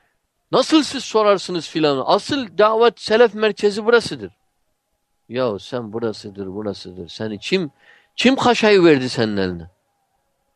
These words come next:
Bir de cebam sen nereden icazet aldın? Ne alimin elinde oturdun? Kimsin sen? Nesin sen? Bunlar hepsi ortada yoktur. Ama sen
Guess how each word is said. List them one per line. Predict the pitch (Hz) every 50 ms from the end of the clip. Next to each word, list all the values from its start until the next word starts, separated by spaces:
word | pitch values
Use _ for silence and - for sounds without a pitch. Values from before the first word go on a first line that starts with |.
| _ _ _ _ _ _ _ _ _ _ _ _ _ _ _ _ _ _ _ _ _ _ _ _ _ _ _ _ _ _ _ _ _ _ -
Bir | 147 175
de | 214 196
cebam | - 247 254 311 254 208 165
sen | - - 202 208 208
nereden | 233 254 247 233 226
icazet | 214 202 170 190 196 180 180 190 180 - 190
aldın? | 185 180 165 160 143 113
Ne | 110 147
alimin | 196 208 196 190 190 185 180 180
elinde | 175 175 175 170 170 170 170 165
oturdun? | 160 151 - 160 151 147 156 143
Kimsin | 123 - - - 220 214 175 - 190 180
sen? | 165 - - 160 156 143 127
Nesin | 139 175 180 - - 185 170
sen? | - - 165 160 156 147 - _ _ _ _ _ _ _
Bunlar | 120 117 127 131 127
hepsi | 135 160 165 - - 175
ortada | 175 170 - 180 175 202 214
yoktur. | 240 269 - - - - - _ _ _ _ _ _ _ _ _ _ _ _ _ _ _ _ _ -
Ama | 101 107 131 135
sen | 131 - 151 156 160 165 165